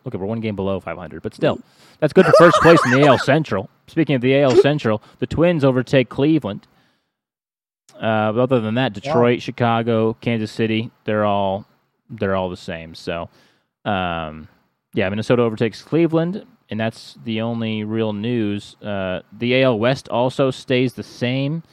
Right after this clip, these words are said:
Speaker 1: Texas, Houston, Angels, Seattle, Oakland. Uh, for the N L East, I think that also stays the same.
Speaker 2: It's
Speaker 1: Yep.
Speaker 2: been getting, it's been getting crazy in the N L East.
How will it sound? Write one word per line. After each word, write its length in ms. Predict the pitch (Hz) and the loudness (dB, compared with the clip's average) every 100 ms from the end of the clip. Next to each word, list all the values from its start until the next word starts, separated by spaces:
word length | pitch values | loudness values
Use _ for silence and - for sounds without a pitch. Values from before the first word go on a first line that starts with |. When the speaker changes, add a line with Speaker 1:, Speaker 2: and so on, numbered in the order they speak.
| _ _ _ | _ _ _
Speaker 1:
Texas, 380 | 139 127 139 - | 0 2 -2 -4
Houston, 520 | 131 131 - 123 120 - _ _ _ - | -2 -2 -2 -6 -6 -10 _ _ _ -8
Angels, 480 | 120 131 120 120 113 | -4 -2 0 -2 -2
Seattle, 600 | - 110 110 117 117 107 | -8 -4 -2 0 -2 -2
Oakland. 560 | 113 123 - 117 117 - _ _ _ _ _ _ _ _ | -2 -2 -2 -6 -6 -12 _ _ _ _ _ _ _ _
Uh, 360 | 92 92 90 87 - | -8 -4 -4 -6 -8
for 220 | - 117 | -6 -4
the 320 | 104 101 101 - | -2 -4 -6 -6
N 140 | 139 135 | -2 0
L 420 | 156 147 101 170 _ _ _ _ | 2 0 -2 -6 _ _ _ _
East, 560 | 135 147 139 - - - _ _ _ _ _ _ - | -4 -2 -2 -6 -20 -20 _ _ _ _ _ _ -12
I 180 | 90 95 | -8 -8
think 260 | - 117 | -8 -10
that 160 | 117 110 | -4 -2
also 160 | 113 127 | -2 -4
stays 240 | - 120 | -4 -4
the 80 | 117 | -4
same. 160 | 127 135 | -4 0
Speaker 2:
It's 60 | |
Speaker 1:
Yep. 120 | 135 | 0
Speaker 2:
been 120 | 147 156 | 2 0
getting, 400 | 143 139 131 - _ - | 0 -2 -4 -6 _ -2
it's 180 | 156 | -2
been 140 | 135 147 | 0 -2
getting 180 | 127 123 | -2 -4
crazy 460 | 139 135 139 127 | 0 2 2 2
in 80 | 120 | 0
the 60 | 113 | 0
N 100 | 113 | 0
L 180 | 110 110 | 0 -2
East. 300 | 110 110 | -4 -8